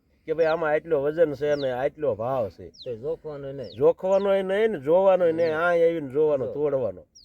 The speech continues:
Speaker 1: આટલો વિશ્વાસ. અને ખેડૂતને તરત જ આવ્યું છે, તમારે છે ને આમાં કોડે છે ને તમારે આમાં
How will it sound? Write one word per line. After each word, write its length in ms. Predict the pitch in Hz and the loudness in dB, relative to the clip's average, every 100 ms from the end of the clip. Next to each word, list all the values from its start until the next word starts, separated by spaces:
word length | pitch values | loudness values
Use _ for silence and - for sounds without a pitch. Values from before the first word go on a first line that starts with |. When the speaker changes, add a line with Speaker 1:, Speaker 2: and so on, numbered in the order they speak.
| _ _ _ _ | _ _ _ _
Speaker 1:
આટલો 360 | 143 190 208 226 | 0 0 4 2
વિશ્વાસ. 460 | 196 180 170 117 - _ _ - | 2 -2 -2 -2 -4 _ _ -14
અને 140 | 143 | -14
ખેડૂતને 500 | 127 - 185 196 175 | -12 -6 -6 -2 -4
તરત 400 | 160 185 190 127 101 | -2 2 4 2 0
જ 60 | 123 | -6
આવ્યું 320 | 147 175 147 | -2 -2 -4
છે, 220 | 113 98 - _ _ _ _ - | -6 -10 -12 _ _ _ _ -10
તમારે 380 | 160 160 156 143 | -4 0 0 0
છે 200 | 170 160 | 0 0
ને 120 | 131 | -2
આમાં 260 | 135 135 123 | -4 -4 -6
કોડે 460 | 156 170 165 156 | -2 -2 0 -2
છે 220 | - 131 | -2 -4
ને 80 | 110 | -4
તમારે 420 | - 135 139 139 | -6 -6 -2 0
આમાં 460 | 135 131 135 131 | 0 0 -2 -4